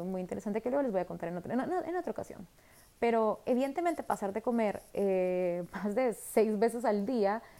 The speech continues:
y no estoy hablando de snacks, sino que estoy hablando de comida como tal, con piezas enteras,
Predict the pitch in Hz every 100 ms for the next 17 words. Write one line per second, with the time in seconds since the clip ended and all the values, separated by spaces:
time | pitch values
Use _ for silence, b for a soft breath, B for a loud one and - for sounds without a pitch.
0 | B 220 208 180 226 220 214 233 220 -
1 | - 170 - 202 - - 170 - 160 180
2 | 190 214 262 - 180 170 180 240 208 170
3 | 185 - 170 B B B - 220 214 196
4 | 180 190 180 190 226 190 208 170 175 -